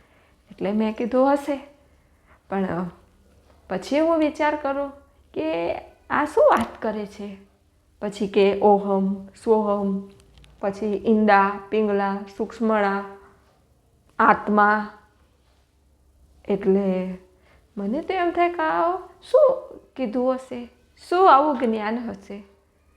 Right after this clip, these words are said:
અને આ શું વાત કરે છે? પહેલી વખત બધું આવું સાંભળ્યું એટલે થોડું નવું લાગ્યું. પછી એ તો કે, "તમે આવો,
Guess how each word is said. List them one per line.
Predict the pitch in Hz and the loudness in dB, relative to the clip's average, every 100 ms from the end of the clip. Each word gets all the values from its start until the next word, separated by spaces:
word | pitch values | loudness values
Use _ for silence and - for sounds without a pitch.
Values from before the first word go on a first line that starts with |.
| _ _ _ - | _ _ _ -6
અને | 240 262 262 262 - - _ _ _ _ _ | -2 0 -2 -4 -8 -16 _ _ _ _ _
આ | 277 285 285 294 | -6 -6 -6 -10
શું | - _ - 571 | -16 _ 0 4
વાત | 240 226 - | 4 2 -2
કરે | 247 226 226 | -6 -6 -6
છે? | - 226 226 _ _ _ _ _ _ _ _ - | -10 -16 -18 _ _ _ _ _ _ _ _ 0
પહેલી | 269 339 | 2 4
વખત | 403 392 349 349 - _ _ _ _ _ _ - | 0 0 -4 -6 -16 _ _ _ _ _ _ -6
બધું | 254 277 | 0 2
આવું | 277 | 2
સાંભળ્યું | 294 262 233 254 277 | 0 -2 -2 -2 -6
એટલે | - 220 214 | -12 -10 -8
થોડું | 247 247 269 - - | -4 -2 -2 -2 -4
નવું | 254 320 330 | 2 2 4
લાગ્યું. | 285 247 269 277 _ _ _ _ _ _ _ _ _ _ _ _ - | 0 -2 -10 -14 _ _ _ _ _ _ _ _ _ _ _ _ -4
પછી | 254 247 | -2 4
એ | 226 | 4
તો | 208 214 | 4 0
કે, | 220 214 220 - - _ _ - | 0 -4 -6 -14 -20 _ _ -4
"તમે | 202 220 | 0 4
આવો, | 208 202 208 214 214 - | 4 4 4 2 0 -8